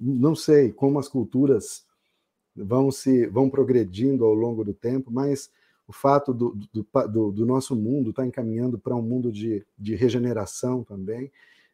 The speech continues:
eu acho que algumas mudanças devem acontecer em, em culturas assim que são tão diferentes em certos pontos, né, Álvaro?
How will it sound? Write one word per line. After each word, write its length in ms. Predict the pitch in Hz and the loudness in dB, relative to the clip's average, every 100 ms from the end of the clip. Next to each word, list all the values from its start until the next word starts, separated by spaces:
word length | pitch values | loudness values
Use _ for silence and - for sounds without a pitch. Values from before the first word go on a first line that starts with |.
| - | -6
eu 140 | 147 | 0
acho 220 | 127 131 | 0 -2
que 120 | 131 147 | -2 0
algumas 300 | 127 135 117 | 2 0 0
mudanças 460 | 120 104 117 - | -2 -2 -2 -2
devem 280 | 123 123 135 | 0 0 0
acontecer 840 | 127 131 120 113 - 113 117 110 | -2 -4 -6 -6 -6 -2 -2 -2
em, 240 | 95 107 117 | -6 -6 -6
em 40 | |
culturas 460 | 110 113 123 117 107 | -6 -2 0 2 2
assim 180 | 104 123 | -2 -6
que 60 | - | -8
são 160 | 110 | -8
tão 160 | 101 127 | -4 -4
diferentes 640 | 117 120 110 117 107 101 | -4 -4 -4 -4 -6 -8
em 60 | 104 | -6
certos 360 | - 110 - | -4 -6 -6
pontos, 460 | - 107 104 101 98 | -10 -8 -6 -8 -12
né, 120 | 113 | -10
Álvaro? 300 | 98 104 107 | -10 -12 -20